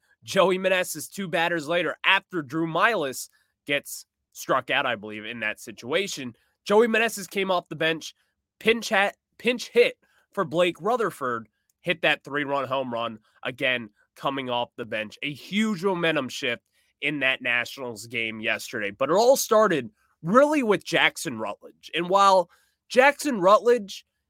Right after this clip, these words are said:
it's his second start in the entire big leagues. Former first-round pick, nineteenth overall, I believe, back in twenty nineteen was when we made that selection. But even furthermore than that,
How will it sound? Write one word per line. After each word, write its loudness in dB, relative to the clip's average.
it's 2
his -4
second 0
start -6
in 2
the -2
entire -4
big -6
leagues. -16
Former -2
first-round 0
pick, -2
nineteenth -4
overall, 0
I 2
believe, -4
back -2
in -10
twenty -6
nineteen -6
was -6
when 0
we 0
made -2
that -2
selection. -8
But 4
even 0
furthermore 4
than -2
that, -2